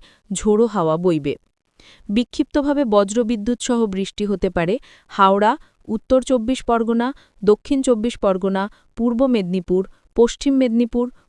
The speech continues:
পুরুলিয়া এবং ঝাড়গ্রামে। সপ্তমী থেকে বৃষ্টি কিছুটা কমবে। ওই দিন দক্ষিণ চব্বিশ পরগনা, দুই মেদিনীপুর এবং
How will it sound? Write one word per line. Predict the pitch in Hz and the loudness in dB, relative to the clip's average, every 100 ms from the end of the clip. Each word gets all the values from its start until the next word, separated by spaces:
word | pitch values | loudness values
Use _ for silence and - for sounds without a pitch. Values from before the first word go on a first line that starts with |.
| - | -4
পুরুলিয়া | 254 269 247 185 165 196 _ - | 0 2 2 2 2 -2 _ -6
এবং | 185 214 262 | -2 0 0
ঝাড়গ্রামে। | 220 180 160 165 147 139 - _ _ - _ - | 0 -2 0 0 -2 -4 -12 _ _ -20 _ -4
সপ্তমী | - 226 - 269 294 | 0 0 2 0 0
থেকে | 302 311 | 0 -2
বৃষ্টি | 240 220 - 233 | -2 -4 -6 -6
কিছুটা | 214 202 196 | -6 -6 -6
কমবে। | - 190 156 143 143 _ _ _ | -2 -2 -2 -6 -10 _ _ _
ওই | 185 190 | 0 0
দিন | 180 247 - _ _ | 0 -4 -6 _ _
দক্ষিণ | 185 220 - 269 | 0 0 2 -2
চব্বিশ | 269 233 254 | 0 -2 -4
পরগনা, | - 233 220 226 226 240 _ - | -2 -2 0 -2 -2 -6 _ -6
দুই | 214 247 | -2 2
মেদিনীপুর | 247 196 202 196 208 | 2 0 -2 -2 -2
এবং | 185 | 0